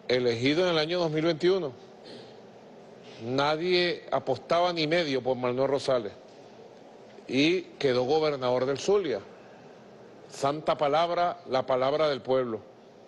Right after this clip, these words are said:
¿Mm? Y me parece muy bien que Rosales esté por el camino de mandar mensajes de paz y convivencia, ¿eh? Y esté haciendo un llamado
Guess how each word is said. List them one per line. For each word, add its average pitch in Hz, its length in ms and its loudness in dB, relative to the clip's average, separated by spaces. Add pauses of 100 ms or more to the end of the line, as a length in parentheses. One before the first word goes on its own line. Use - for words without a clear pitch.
(320)
¿Mm? - 1080 -14
Y 131 60 -2
me 139 140 2
parece 135 400 0
muy 170 180 2
bien 180 360 0 (160)
que 127 120 0
Rosales 139 580 0 (720)
esté 123 260 -2
por 170 180 0
el 151 120 0
camino 156 640 0 (1040)
de 120 120 2
mandar 123 400 0
mensajes 165 600 0
de 139 120 0
paz 160 280 0
y 147 60 -8
convivencia, 113 720 -2 (1000)
¿eh? 123 160 0 (640)
Y 120 80 2
esté 123 180 -2
haciendo 160 400 0
un 165 80 0
llamado 147 540 2